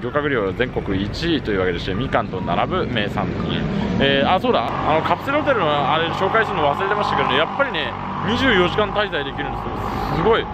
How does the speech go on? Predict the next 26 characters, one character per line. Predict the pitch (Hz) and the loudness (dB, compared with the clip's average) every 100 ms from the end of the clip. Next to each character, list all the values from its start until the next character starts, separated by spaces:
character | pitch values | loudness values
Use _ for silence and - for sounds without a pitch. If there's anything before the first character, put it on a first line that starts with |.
| - - | -8 -8
え | 160 | -6
ー、 | |
そ | 196 | -4
し | 220 | 0
て、 | 240 180 - - - | 2 2 -2 -8 -4
え | 185 202 196 190 185 | 0 2 4 4 2
ー、 | 208 | 4
ま | 190 | 2
あ、 | |
ち | 160 254 | 2 -2
ょ | |
っ | |
と | 220 | -2
不 | 170 | -2
思 | - | -2
議 | - | 0
な | 269 254 233 220 | 2 4 2 2
形 | 226 220 | 0 2
の | 214 | 2
カ | 202 | 0
プ | 214 | -2
セ | - | 0
ル | 131 | 0
で | 107 | 0
し | - | 0
て、 | 131 113 | 0 2